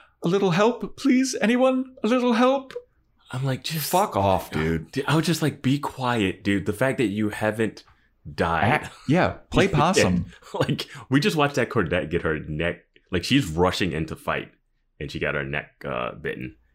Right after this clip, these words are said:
Speaker 2: and
Speaker 1: Yeah.
Speaker 2: you're just, like, lying on the ground.
Speaker 1: Yeah, keep calm.
Speaker 2: We
Speaker 1: Shut
Speaker 2: saw
Speaker 1: your
Speaker 2: you.
Speaker 1: fucking face.
Speaker 2: We saw you fencing with Giles. You weren't great at it, but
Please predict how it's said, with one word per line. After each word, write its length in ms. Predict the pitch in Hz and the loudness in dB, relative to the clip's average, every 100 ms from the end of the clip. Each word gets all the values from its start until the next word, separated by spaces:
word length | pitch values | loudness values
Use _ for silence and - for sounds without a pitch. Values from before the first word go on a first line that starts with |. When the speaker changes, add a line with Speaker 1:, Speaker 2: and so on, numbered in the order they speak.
| - | -4
Speaker 2:
and 140 | 73 82 | -2 2
Speaker 1:
Yeah. 60 | |
Speaker 2:
you're 140 | 87 82 | 2 2
just, 200 | 76 82 | 0 -2
like, 240 | 76 - | -4 -4
lying 340 | 73 71 71 69 | -6 -4 -2 -4
on 80 | 67 | -6
the 60 | |
ground. 340 | 71 69 64 62 _ _ _ _ _ - | -6 -6 -6 -10 _ _ _ _ _ -6
Speaker 1:
Yeah, 380 | 107 110 85 78 _ _ _ | -2 -2 -2 -6 _ _ _
keep 240 | - 127 - | -8 -8 -2
calm. 420 | 104 101 98 101 - _ _ _ _ _ _ _ - | 0 2 0 -2 -8 _ _ _ _ _ _ _ 2
Speaker 2:
We 140 | 151 | 2
Speaker 1:
Shut 140 | - - | 4 4
Speaker 2:
saw 180 | 233 | 4
Speaker 1:
your 200 | 262 208 | 6 4
Speaker 2:
you. 40 | 208 | 4
Speaker 1:
fucking 140 | 165 | 2
face. 300 | - 90 - - - | 0 -4 -6 -14 -2
Speaker 2:
We 100 | 170 | 0
saw 220 | 175 208 | 2 2
you 320 | 226 202 175 143 | 2 2 -2 -4
fencing 600 | - 175 165 - 131 120 | -2 -2 -2 -4 -2 -2
with 220 | 107 80 | -4 -4
Giles. 480 | 107 120 143 113 117 | -4 -2 0 -2 0
You 80 | 120 | 0
weren't 200 | 131 78 | 0 0
great 280 | 85 127 | 2 2
at 160 | 110 113 | 2 0
it, 80 | 113 | -2
but 160 | 92 | -4